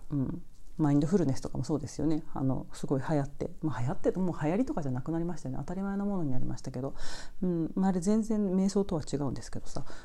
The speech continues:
まあ、でも、まあ、まあ、まあ、まあ、そういうことですよね。うん。あ、そう、瞑想？うん、あの、話がポンポン飛びますけど、瞑想。瞑想ってしてます？なんか私もね、なかなかその偉そうに言いながら、その毎日するっていうのは難しいんですけれど、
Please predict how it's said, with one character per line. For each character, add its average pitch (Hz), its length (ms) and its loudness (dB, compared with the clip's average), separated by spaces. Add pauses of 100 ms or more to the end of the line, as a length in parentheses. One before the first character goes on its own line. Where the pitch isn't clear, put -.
(160)
ま 143 100 2
あ、 120 40 -2
で 151 100 4
も、 131 100 2
ま 135 260 4
あ、 - 40 0
ま 127 100 2
あ、 120 40 2
ま - 160 -2
あ、 - 100 -4
ま 107 120 -2
あ、 117 40 -6
そ - 140 -6
う - 20 -2
い - 40 0
う - 20 -4
こ 151 100 -6
と - 100 -4
で - 100 0
す - 120 -4
よ - 60 0
ね。 294 200 -2
う 220 60 0
ん。 151 160 -2 (300)
あ、 135 100 2
そ 143 120 4
う、 123 80 2
瞑 180 200 6
想？ 233 360 2 (440)
う 165 60 0
ん、 165 100 0
あ 165 60 2
の、 151 80 6
話 180 360 10
が 202 60 12
ポ 202 120 10
ン 185 60 8
ポ - 120 2
ン 135 40 4
飛 139 100 2
び 143 80 4
ま 143 100 2
す - 80 -4
け 131 100 -2
ど、 - 100 -2 (100)
瞑 151 200 6
想。 139 300 2 (280)
瞑 220 160 8
想 349 200 2
っ - 20 2
て 180 220 -2
し - 160 -2
て 196 140 0
ま 214 120 0
す？ 135 340 -2 (340)
な 156 60 2
ん - 20 4
か 139 100 2
私 175 260 0
も 247 80 6
ね、 247 80 8
な 202 100 6
か 214 120 2
な 226 120 6
か 233 80 2
そ 233 100 2
の 214 100 4
偉 202 160 6
そ 233 140 2
う 214 40 4
に 175 100 6
言 165 60 6
い - 20 6
な 170 120 4
が 165 100 4
ら、 147 140 2
そ 147 100 -2
の 139 100 4
毎 156 200 8
日 135 160 4
す - 120 0
る 139 40 4
っ 139 40 0
て 139 140 -4
い - 20 0
う 127 40 -2
の 127 60 -2
は 127 60 -4
難 139 320 2
し - 100 0
い 165 40 4
ん 147 60 4
で 135 80 0
す - 100 -4
け 139 100 -4
れ 127 100 -2
ど、 151 280 2